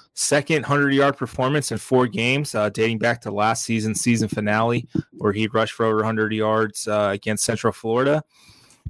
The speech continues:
Uh, we knew going in he was, he was a, he was a very talented back. We didn't know why he was kinda fourth,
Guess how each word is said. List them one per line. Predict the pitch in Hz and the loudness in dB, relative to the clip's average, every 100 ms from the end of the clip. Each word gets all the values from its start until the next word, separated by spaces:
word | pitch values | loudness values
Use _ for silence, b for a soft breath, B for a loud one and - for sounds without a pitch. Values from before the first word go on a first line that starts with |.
| - | -4
Uh, | 107 104 - | 0 0 0
we | 117 117 | -2 -2
knew | 117 135 170 180 170 _ _ _ | 2 2 4 2 -2 _ _ _
going | 135 147 143 | 0 2 2
in | 147 165 | 2 2
he | 135 | 2
was, | 123 120 | 0 -2
he | - 123 | -6 0
was | 127 117 | 2 2
a, | 120 _ _ | -2 _ _
he | - 127 | -6 -2
was | 135 | -2
a | 135 | -2
very | 123 127 143 | 0 0 0
talented | - 147 151 147 117 | 0 -2 0 -2 -2
back. | 113 131 151 - | 0 0 0 -4
We | 117 | -2
didn't | 127 135 | 0 0
know | 135 139 | 0 0
why | 113 120 139 | 2 2 2
he | 139 131 | 0 0
was | 123 | -2
kinda | 139 123 | -2 -2
fourth, | - - 127 135 | -4 0 0 0